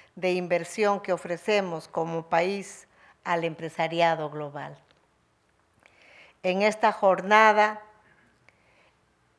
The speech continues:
se ha discutido cuestiones cruciales como los desafíos que enfrenta mi país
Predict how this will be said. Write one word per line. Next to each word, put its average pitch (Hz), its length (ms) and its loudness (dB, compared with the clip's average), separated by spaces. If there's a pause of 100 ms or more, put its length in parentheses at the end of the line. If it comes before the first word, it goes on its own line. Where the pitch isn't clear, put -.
(160)
se - 280 2
ha 247 100 12
discutido 240 840 -2
cuestiones 226 720 -4
cruciales 202 920 0
como 180 540 -2 (300)
los 190 200 2
desafíos 196 800 -2
que - 80 -8
enfrenta 196 680 -2
mi 175 140 -8
país 196 640 -4